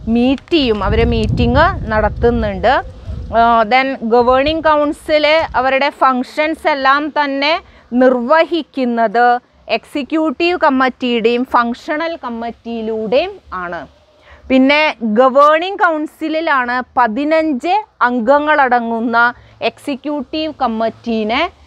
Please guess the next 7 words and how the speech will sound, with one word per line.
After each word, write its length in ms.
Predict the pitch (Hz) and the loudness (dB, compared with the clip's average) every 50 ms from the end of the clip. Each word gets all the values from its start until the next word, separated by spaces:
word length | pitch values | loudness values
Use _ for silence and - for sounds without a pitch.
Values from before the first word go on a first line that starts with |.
| _ - 208 240 | _ -6 -2 0
രൂപീകരിക്കുന്നത്. 1400 | 254 254 208 185 240 240 226 180 196 214 208 196 185 - - 202 190 185 180 180 175 170 196 202 190 170 127 - _ - _ _ _ _ _ _ _ _ _ _ _ - | 0 0 2 0 0 0 0 2 2 2 2 0 -2 -6 -6 -6 -4 -4 -4 -6 -4 0 0 0 0 0 -4 -8 _ -20 _ _ _ _ _ _ _ _ _ _ _ -2
ആ 320 | - 240 269 302 349 349 - - - | 0 2 4 4 2 0 -2 -6 -6
എക്സിക്യൂട്ടീവ് 1040 | - 240 - - - - 285 254 _ - 320 320 320 311 320 _ - 349 370 392 415 - 359 | -6 -6 -6 -6 -8 -8 -8 -6 _ -2 0 0 0 -2 -4 _ -4 -2 0 0 0 0 0
കമ്മിറ്റിയാണ് 1120 | 302 269 262 269 262 247 _ - 285 294 285 254 220 202 196 208 226 247 269 - _ 214 | 0 2 2 0 -2 -2 _ -6 -4 0 2 2 2 2 0 0 -2 -2 -4 -6 _ -8
യൂണിയൻ്റെ 1120 | 214 220 240 247 254 262 269 285 311 339 359 359 349 330 277 247 226 208 180 220 233 240 233 - _ - | -4 -2 0 0 0 0 0 0 0 0 0 -2 -2 -2 -2 -2 -4 -2 -2 0 0 0 -2 -4 _ -4
അഫയേഴ്സ് 760 | 214 - - - - 262 254 262 262 262 262 262 - - 240 | -4 -4 -4 -4 -2 0 2 2 4 2 0 -2 -2 -2 -2
എല്ലാം 400 | 220 214 196 202 220 262 330 | 0 0 2 2 4 2 2